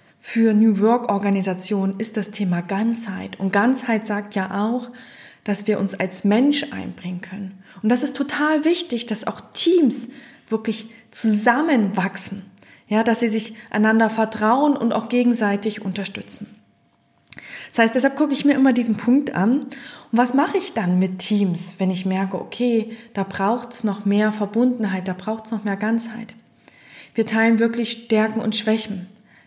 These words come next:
Ja, wir machen uns nahbar. Ähm, ich führe bei ihnen Check-in-Runden ein, also dass wir wirklich vor Meetings gemeinsam teilen, wie es uns geht.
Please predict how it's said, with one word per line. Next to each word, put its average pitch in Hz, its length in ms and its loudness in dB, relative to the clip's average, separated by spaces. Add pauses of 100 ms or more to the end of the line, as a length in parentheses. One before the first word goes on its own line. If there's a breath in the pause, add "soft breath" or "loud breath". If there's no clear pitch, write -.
Ja, 208 220 -4
wir 214 100 2
machen 202 260 2
uns 196 220 -2
nahbar. 190 720 0 (540 loud breath)
Ähm, 196 260 0
ich 208 140 -4
führe 254 240 2
bei 220 160 2
ihnen 226 200 2
Check-in-Runden 233 840 2
ein, - 400 -10
also 190 180 -6
dass 190 180 -6
wir 190 120 -4
wirklich 202 400 -6 (640 loud breath)
vor - 240 0
Meetings 226 640 4
gemeinsam 208 680 2
teilen, 220 480 2
wie 208 80 0
es 208 120 0
uns 202 220 -4
geht. 226 400 0